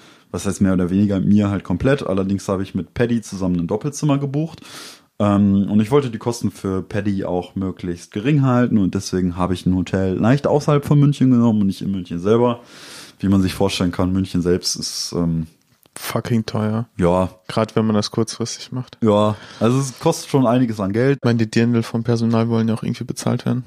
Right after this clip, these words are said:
Speaker 1: Stimmt. <laughs> Also ein Dirndl ist teuer, ne? Ein Dirndl
Speaker 2: Jetzt
Speaker 1: kostet
Speaker 2: mach nicht noch ein Fass auf. So, zurück zur Story.
Speaker 1: <laughs> Also zurück zur Story. Auf jeden Fall, ähm,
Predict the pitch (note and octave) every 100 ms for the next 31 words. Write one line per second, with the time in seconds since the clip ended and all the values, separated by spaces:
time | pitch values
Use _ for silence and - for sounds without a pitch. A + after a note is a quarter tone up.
0 | - - - G#2+ F#2 - _ _ _ _
1 | _ - - - - - - - - -
2 | - - - - - - - G#2+ B2+ A2+
3 | A#2 E3+ C3 - - D3+ F#2 F#2 B2+ D3
4 | - - - - - G#2+ G#2 B2+ C3 C3+
5 | D#3+ D3+ E3+ E3 D#3+ E3 - A2 - F#2
6 | G#2+ - - G3 - C3+ C3 C3+ B2+ -
7 | B2 C3+ - C3+ - C3+ B2+ D#3 - A#3+
8 | - G3 F#3+ - C#3+ F3+ D3+ D#3 - C#3
9 | A#3 - D#3 - B2+ F#2+ F#2 C3+ D#3+ -
10 | C3 B2 G2 G#2+ G#2+ G2+ G2+